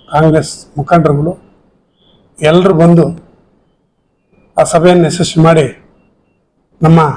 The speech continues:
ಕೋಲಾರ ಲೋಕಸಭೆ ಅಭ್ಯರ್ಥಿ, ಕಾಂಗ್ರೆಸ್ ಪಕ್ಷದ ಅಭ್ಯರ್ಥಿ ಆದಂಥ ಕೆ ವಿ ಗೌತಮ್ ಅವರಿಗೆ ಹೆಚ್ಚಿನ ಮತಗಳನ್ನು ಕೊಡಿಸಿ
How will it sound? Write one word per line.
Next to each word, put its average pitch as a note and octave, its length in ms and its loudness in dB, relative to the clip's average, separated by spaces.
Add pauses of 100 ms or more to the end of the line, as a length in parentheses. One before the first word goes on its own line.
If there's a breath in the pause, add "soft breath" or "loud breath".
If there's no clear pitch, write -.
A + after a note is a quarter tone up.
(140)
ಕೋಲಾರ F3 300 2
ಲೋಕಸಭೆ D#3+ 480 0
ಅಭ್ಯರ್ಥಿ, C#3+ 800 -2
ಕಾಂಗ್ರೆಸ್ D#3+ 400 -2
ಪಕ್ಷದ C#3+ 280 -10
ಅಭ್ಯರ್ಥಿ C#3+ 400 -2
ಆದಂಥ C#3 200 -2
ಕೆ D3+ 200 -4
ವಿ D3 260 -6 (880)
ಗೌತಮ್ E3 340 0
ಅವರಿಗೆ D3 400 -2 (1120)
ಹೆಚ್ಚಿನ F#3+ 300 0
ಮತಗಳನ್ನು D#3 460 0
ಕೊಡಿಸಿ D3+ 460 -2